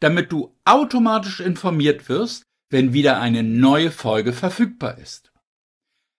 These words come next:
Natürlich würde ich mich freuen und es als kleines persönliches Dankeschön verstehen, wenn du uns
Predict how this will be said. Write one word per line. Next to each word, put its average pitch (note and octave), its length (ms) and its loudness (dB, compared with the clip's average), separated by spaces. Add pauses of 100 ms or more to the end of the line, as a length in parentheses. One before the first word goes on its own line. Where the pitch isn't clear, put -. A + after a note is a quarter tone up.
(120)
Natürlich D#3 1000 2
würde B2 180 0
ich A#2+ 100 -4
mich A2+ 200 -4
freuen C3+ 500 -2 (420)
und C4+ 160 4
es B3 140 2
als - 220 0
kleines G#3+ 420 2
persönliches D#3 680 -4
Dankeschön B2 640 -2
verstehen, G2+ 680 -12 (480)
wenn F#3 200 4
du A3+ 120 0
uns G3+ 300 -2